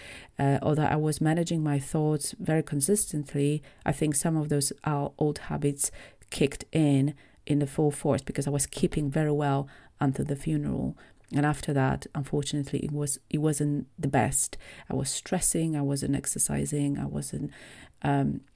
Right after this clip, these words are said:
and now I can see it. I didn't really properly see it at that time. However,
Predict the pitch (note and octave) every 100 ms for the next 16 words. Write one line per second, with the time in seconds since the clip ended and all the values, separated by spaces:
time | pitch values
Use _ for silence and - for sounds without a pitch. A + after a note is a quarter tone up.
0 | - D#3 D#3 - E3 F#3+ G#3+ F3+ - D3
1 | - G#3 D3 - - E3 F#3 A3 F#3+ F#3+
2 | F#3+ F3 - - - F#3 D#3+ D#3 - -
3 | G3 D#3 C#3+ - - D3+ D3+ - - -
4 | - F3+ - - - - D#3 D#3 D3+ D3+
5 | D3+ D3+